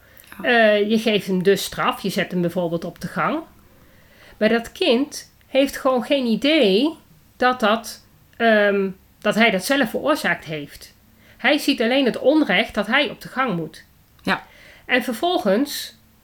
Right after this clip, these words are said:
Speaker 2: als dat kind dan bij zijn ouders zegt van, "Goh, eh, ik heb, voel me daar heel vervelend onder",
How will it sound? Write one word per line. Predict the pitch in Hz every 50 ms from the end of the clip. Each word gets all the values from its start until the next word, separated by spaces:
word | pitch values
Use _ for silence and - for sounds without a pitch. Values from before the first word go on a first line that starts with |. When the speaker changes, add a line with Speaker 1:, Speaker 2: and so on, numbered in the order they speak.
| _ _
Speaker 2:
als | - - 262 277 277 -
dat | - 254 247
kind | - - 254 247 240 226
dan | 247 240 233
bij | 226 226 226
zijn | 214 220 214
ouders | 233 247 240 220 220 214
zegt | - 233 220 220 -
van, | 226 214
"Goh, | - 269 240 220 208 -
eh, | - 214 208 214 208 190 - - -
ik | 233 220
heb, | 226 220 214 214 208 208
voel | - 233 233 208
me | 190
daar | 185 208 202
heel | 208 220 214
vervelend | 208 - 185 - 220 208 202 196 185 190
onder", | 202 196 185 185 185 185 185 185